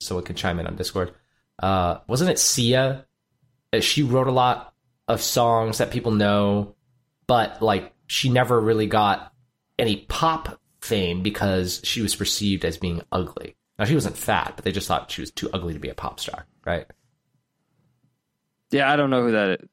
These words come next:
Speaker 2: That
Speaker 1: She sing-,
Speaker 2: who
Speaker 1: she, she is the, the singer-songwriter who wrote, like, the, what is the, that song Diamonds and, like, a couple other songs.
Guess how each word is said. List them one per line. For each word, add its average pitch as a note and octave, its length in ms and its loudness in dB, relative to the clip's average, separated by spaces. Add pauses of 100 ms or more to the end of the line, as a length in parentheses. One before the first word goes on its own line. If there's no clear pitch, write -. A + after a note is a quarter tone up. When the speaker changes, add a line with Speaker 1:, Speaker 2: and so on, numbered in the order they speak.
Speaker 2:
That A2 120 0
Speaker 1:
She D#3 180 2
sing-, F3 320 2
Speaker 2:
who G2 140 -2
Speaker 1:
she, E3+ 480 0
she D#3+ 340 2
is C#3+ 160 -2
the, A#2+ 380 0 (520)
the G#2+ 480 0
singer-songwriter G#2 840 2
who G#2 140 -2
wrote, G#2 260 0
like, G2 300 0
the, F2 500 0 (380)
what A2 120 0
is G#2 140 -2
the, F2+ 440 -2 (640)
that - 160 -2
song A2+ 200 2
Diamonds G#2 600 2
and, F#2 100 -2
like, F2 140 -4
a - 40 -8
couple F2 240 -2
other - 160 -4
songs. - 420 -8